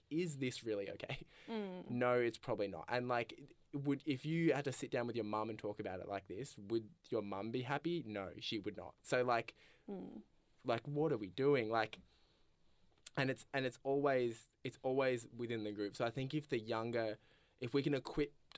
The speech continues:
Speaker 1: um, especially young males with this, with this knowledge and the effects and kind of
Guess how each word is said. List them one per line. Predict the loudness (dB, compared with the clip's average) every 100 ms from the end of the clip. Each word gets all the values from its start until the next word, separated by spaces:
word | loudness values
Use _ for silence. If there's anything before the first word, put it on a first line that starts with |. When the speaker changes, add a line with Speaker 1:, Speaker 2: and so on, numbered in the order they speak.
| -10 -4
Speaker 1:
um, | 0 0 -2
especially | -4 -2 2 2 0 -2 0
young | -2 -4 -4
males | -2 -2 -2 -6 -8
with | -4 -2 0
this, | -2 -2 -6 -10 _ _ -4
with | -2 0
this | -2 0
knowledge | 0 2 0 0
and | -4 -2
the | -4
effects | -2 -4 -4 -6 -6
and | -4
kind | -2 0
of | -2 -6